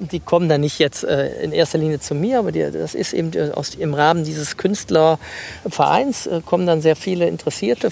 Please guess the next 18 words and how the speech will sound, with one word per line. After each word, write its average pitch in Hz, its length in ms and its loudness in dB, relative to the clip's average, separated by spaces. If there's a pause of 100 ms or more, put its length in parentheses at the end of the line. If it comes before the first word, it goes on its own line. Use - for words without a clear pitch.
(140)
aus - 120 -10
ganz 160 220 -2
Lettland, 143 440 -4
ne, 147 160 -4
oder 143 160 0
auch 139 120 0
aus 135 160 -6
Litauen 135 420 0 (520)
hier 160 160 4
hin. 220 340 4
Die 156 80 0
kriegen 147 220 -2
dann 143 60 0
eine 139 100 0
Führung 160 300 4
durch 139 140 2
den 135 100 0
Park 208 400 2